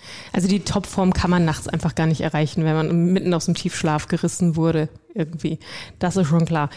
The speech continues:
Es gibt aber Leute, die finden irgendwie die Ruhe. Also ich hab, ähm, von einigen gehört, dass sie die Ruhe dann sehr schön finden, die dann eigentlich herrscht, es sei denn, da kommt der Peak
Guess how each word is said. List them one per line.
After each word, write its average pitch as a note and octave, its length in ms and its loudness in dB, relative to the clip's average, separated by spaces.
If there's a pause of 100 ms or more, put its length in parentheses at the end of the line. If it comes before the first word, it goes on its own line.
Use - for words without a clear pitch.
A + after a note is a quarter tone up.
(140)
Es - 60 -16
gibt C4+ 160 0
aber A#3 140 2
Leute, A3 300 2
die G3+ 120 0
finden A3+ 320 0
irgendwie G#3+ 240 0
die F#3+ 160 2
Ruhe. G3 560 4
Also E3+ 140 2
ich - 180 -2
hab, - 280 -4
ähm, F3+ 600 0 (760)
von F#3 280 0
einigen G#3+ 400 2
gehört, G3 280 2
dass F#3+ 120 0
sie G3 40 -2
die F#3+ 120 4
Ruhe A3 320 4
dann G#3+ 180 4
sehr G3+ 100 2
schön G#3 280 2
finden, A3 440 2 (280)
die F#3 40 -4
dann F3+ 360 2
eigentlich G#3 420 0
herrscht, F#3+ 340 0
es D#3 120 -2
sei F3+ 160 2
denn, F3 100 4
da F3 80 4
kommt F3 240 0
der D#3+ 100 2
Peak - 360 0